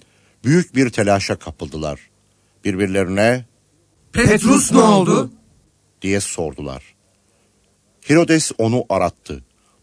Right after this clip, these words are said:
Speaker 1: Bulamayınca da nöbetçileri sorguya çekti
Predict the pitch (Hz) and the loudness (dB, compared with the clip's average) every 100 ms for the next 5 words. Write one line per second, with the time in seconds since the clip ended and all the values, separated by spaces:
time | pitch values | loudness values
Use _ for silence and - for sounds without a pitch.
0 | 101 113 113 107 98 92 90 107 127 - | -2 2 2 2 -2 -4 0 2 0 -4
1 | _ _ 113 110 110 - 107 117 110 - | _ _ -2 2 0 0 0 0 0 -2
2 | 101 87 82 87 82 - - - 64 | -2 -2 -4 -4 -6 -10 -14 -16 -18